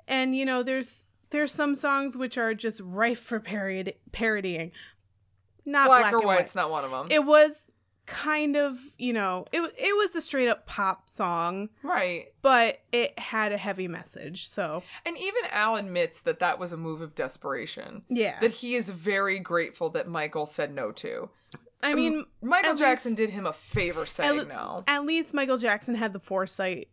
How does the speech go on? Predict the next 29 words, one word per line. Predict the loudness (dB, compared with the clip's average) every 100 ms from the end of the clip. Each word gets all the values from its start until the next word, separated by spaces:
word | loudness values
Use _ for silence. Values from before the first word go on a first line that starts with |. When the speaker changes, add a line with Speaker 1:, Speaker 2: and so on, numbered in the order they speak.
| _ -8
Speaker 1:
to | -6 -4 -6
be | -6 -6
like, | -4 -4
"Nah, | -4 -4 -2 -2 -2
that's | -2 -6
probably | -4 -4 -2 -4 -4
not | -4 -4
a |
good | -6 -6
idea." | -4 -6 -10 -10 -8 2
Speaker 2:
Like, | 4 4 4
A, | 4 4
that's | 0
not | 0 0
a |
good | 2 0
idea. | -2 -4
B, | -4 -4 -4 -6
come | -12 -4 -2
on, | -2 -2
man, | -2 -2
it's | -2
about | 0 2
race. | 6 6 4 2 2
Speaker 1:
Yeah. | 4 4 4 0 -4 _ _ _ _ _ _ _ -20 -2
This | 4
Speaker 2:
Though | 6 6
Speaker 1:
is | 4
important. | 0 0 0 0 0 -2 -4